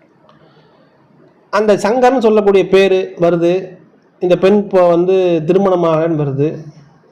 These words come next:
அந்த பெண்ணுக்கு நடக்கக்கூடிய விஷயங்கள்ல அந்த ஜாதகத்தை அனலைஸ் பண்ணி பார்க்கும் போது, இந்த பெண் காதல் சம்பந்தப்பட்ட விஷயம், நம்பர் ஒன், காதல் சம்பந்தப்பட்ட விஷயத்துல பாதிப்புகள் ஏற்படுத்தியிருக்கும்.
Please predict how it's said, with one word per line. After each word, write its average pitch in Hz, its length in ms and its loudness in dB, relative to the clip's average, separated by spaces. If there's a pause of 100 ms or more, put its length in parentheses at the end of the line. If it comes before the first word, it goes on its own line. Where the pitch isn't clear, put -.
அந்த 170 200 -2
பெண்ணுக்கு 190 280 2
நடக்கக்கூடிய 175 520 0
விஷயங்கள்ல 165 580 0
அந்த 160 260 0
ஜாதகத்தை 160 460 0
அனலைஸ் 160 320 -2
பண்ணி 151 160 0
பார்க்கும் 143 560 0
போது, 143 260 0
இந்த 165 160 -2
பெண் 156 380 -2 (1600)
காதல் 226 540 0
சம்பந்தப்பட்ட 180 720 0
விஷயம், 143 360 -2 (520)
நம்பர் 160 340 0
ஒன், 160 320 -2
காதல் 180 520 0
சம்பந்தப்பட்ட 170 720 0
விஷயத்துல 151 640 0
பாதிப்புகள் 170 680 0
ஏற்படுத்தியிருக்கும். 165 840 -4